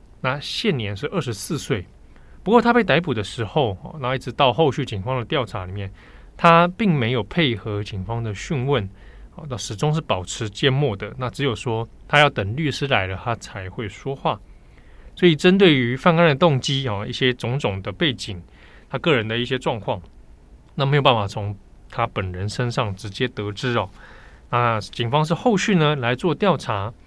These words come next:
也直接去找到了他在兵库县的住处。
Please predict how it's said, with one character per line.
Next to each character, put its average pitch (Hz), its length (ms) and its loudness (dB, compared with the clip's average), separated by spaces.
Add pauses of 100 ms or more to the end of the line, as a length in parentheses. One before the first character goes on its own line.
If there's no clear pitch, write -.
(440)
也 123 120 0
直 147 160 -4
接 185 200 2
去 196 160 -2
找 113 300 0
到 160 260 2
了 117 160 0
他 139 220 -4
在 131 180 0
兵 135 240 -8
库 131 240 -6
县 107 340 -6
的 98 80 -12 (200)
住 120 220 -10
处。 101 280 -6